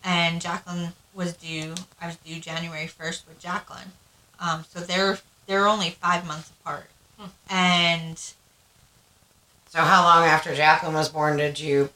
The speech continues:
Speaker 2: part from Eric?
Speaker 1: So we actually broke up before Jacqueline was born. But he stayed living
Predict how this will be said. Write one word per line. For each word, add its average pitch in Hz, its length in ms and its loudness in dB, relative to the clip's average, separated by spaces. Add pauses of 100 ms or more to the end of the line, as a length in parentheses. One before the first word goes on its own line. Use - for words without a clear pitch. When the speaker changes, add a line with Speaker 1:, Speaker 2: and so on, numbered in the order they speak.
Speaker 2:
part 143 260 0
from 127 180 -16
Eric? 147 360 0 (280)
Speaker 1:
So 202 320 4
we 240 240 2
actually 330 360 2
broke 202 280 0
up - 340 2
before 226 680 -2
Jacqueline 160 500 -2
was 156 140 -18 (100)
born. - 260 -10 (800)
But 240 460 4 (880)
he 208 280 -6
stayed 202 720 0
living 190 1000 -2